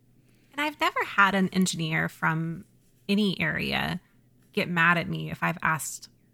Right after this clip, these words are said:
them if they could explain to me a little bit about how our ecosystem is set up or configured or whatever. Generally, they're appreciative of it.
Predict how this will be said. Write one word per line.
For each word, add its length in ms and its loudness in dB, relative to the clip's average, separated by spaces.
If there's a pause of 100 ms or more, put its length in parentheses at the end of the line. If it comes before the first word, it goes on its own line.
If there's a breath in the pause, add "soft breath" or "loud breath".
(240)
them 480 -6
if 80 -8
they 100 -4
could 140 -2
explain 480 -4
to 100 -14
me 180 -14
a 60 -10
little 220 -4
bit 200 -6
about 280 -6
how 420 -4
our 460 -4 (120)
ecosystem 800 -6
is 440 -14
set 260 -6
up 300 -4
or 80 -4
configured 640 -16 (120)
or 120 -20 (420)
whatever. 640 -4 (1120 soft breath)
Generally, 560 0
they're 220 0
appreciative 460 -6
of 200 -8
it. 160 -10